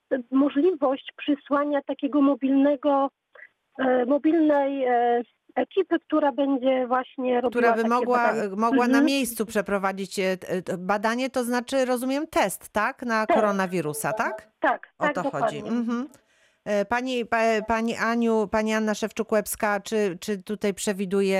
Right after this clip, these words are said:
Speaker 2: m, Narodowy Fundusz Zdrowia takie, takie procedury, takie działania, żeby ekipa przyjechała do domu, jeżeli domownicy nie mogą, e, z-, zawieźć, em,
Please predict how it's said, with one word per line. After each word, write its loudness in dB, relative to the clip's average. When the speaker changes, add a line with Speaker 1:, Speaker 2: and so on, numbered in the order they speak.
Speaker 2:
m, -4
Narodowy -2
Fundusz -6
Zdrowia -4
takie, -4
takie -6
procedury, 0
takie -6
działania, -2
żeby -4
ekipa -4
przyjechała -4
do -4
domu, -2
jeżeli -4
domownicy 0
nie 0
mogą, -2
e, -4
z-, -10
zawieźć, -4
em, -4